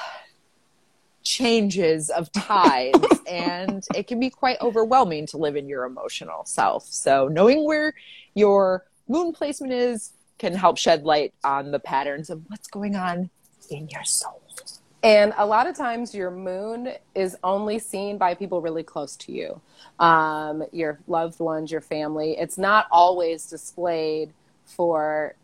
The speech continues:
Speaker 2: acquaintances or people that you don't know. That's usually when they see maybe your rising sign or even your sun sign. Your moon sign is very personal.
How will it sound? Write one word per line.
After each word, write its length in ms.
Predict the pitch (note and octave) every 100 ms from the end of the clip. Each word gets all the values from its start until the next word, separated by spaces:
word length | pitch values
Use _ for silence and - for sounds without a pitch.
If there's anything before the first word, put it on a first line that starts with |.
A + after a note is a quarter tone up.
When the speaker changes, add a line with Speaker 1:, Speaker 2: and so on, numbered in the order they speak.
| _
Speaker 2:
acquaintances 640 | F3 - E3+ D#3 - D3+ D3+
or 100 | D3
people 280 | D#3+ D3+
that 160 | D3+ C#3
you 120 | D3
don't 240 | C#3+ D3 -
know. 180 | C#3 C3+
That's 320 | C#3+ C#3+ -
usually 320 | D#3 D3 D3+
when 160 | D3 C#3+
they 140 | C#3+
see 180 | - C#3+
maybe 220 | C#3 C3
your 140 | C#3 C#3
rising 340 | C#3 C3+ C3+
sign 320 | - B2+ C3
or 80 | C3
even 240 | - C#3
your 140 | C3+ C3
sun 240 | - B2+
sign. 180 | - C3+
Your 120 | D#3
moon 260 | E3+ G#3 A3+
sign 180 | E3 D#3
is 160 | D3
very 400 | D3 D#3+ D#3+ E3+
personal. 760 | E3+ E3+ D3 - E3 D3 D3